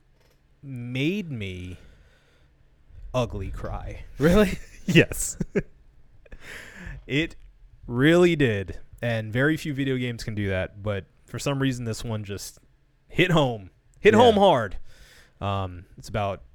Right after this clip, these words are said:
Speaker 1: life and death and relationships and, uh, uh, mental illness, and it covers a lot of ground that you
Speaker 2: Yeah.
Speaker 1: don't expect, and does so really, really tactfully for a game that came out in twenty eleven.
Speaker 2: Yeah.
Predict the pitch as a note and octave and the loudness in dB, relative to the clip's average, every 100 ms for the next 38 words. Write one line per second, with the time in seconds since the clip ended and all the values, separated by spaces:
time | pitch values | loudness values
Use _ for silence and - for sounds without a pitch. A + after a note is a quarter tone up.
0 | _ _ - A#2+ A#2+ A#2+ - F#2+ F2+ C3 | _ _ -8 -2 -2 -4 -8 -12 -4 2
1 | C#3+ C3+ - F#2+ F2 F#2 A2+ C3 B2+ - | 2 2 -6 -18 -14 -10 -6 -6 -6 -8
2 | A#2+ G#2+ - G#2 F2+ F2 E2 F#2+ E2+ E2+ | -10 -10 -12 -12 -12 -16 -16 -14 -12 -14
3 | F2 _ _ - _ _ _ _ G2 F#2+ | -16 _ _ -20 _ _ _ _ -10 -6
4 | B2+ C3 A#2+ C3 C#3 C#3 B2 - B2 G2+ | -6 -4 -4 -2 0 0 -2 -6 -10 -12
5 | F#2+ G2 B2 - - G3+ E3+ D3+ C3+ C3 | -14 -8 -8 0 2 2 0 0 0 0
6 | A2+ G2 E2+ - - A2 G#2+ F#2+ G2+ - | -6 -10 -14 -20 -12 -2 -2 -2 -6 -8
7 | G#2 D2+ - - _ - G2 F#2+ F#2 A#2 | -8 -10 -14 -18 _ -12 -10 -10 -4 -2
8 | A2+ - A2 G#2 G#2 G#2+ G#2 G2 - - | -2 -4 -6 -4 -6 -6 -6 -8 -12 -20
9 | - E3+ G3+ G#3+ E3 C3+ - G2 F2 - | -2 4 4 4 -2 -2 -8 -10 -10 -10
10 | A2+ G2+ F#2 F2+ - A2 G2+ G2 G#2 F#2+ | -6 -4 -4 -6 -8 -8 -6 -8 -8 -8
11 | F2+ G2+ F#2 F2+ F2+ - G2 G2 | -10 -12 -10 -12 -14 -12 -6 -6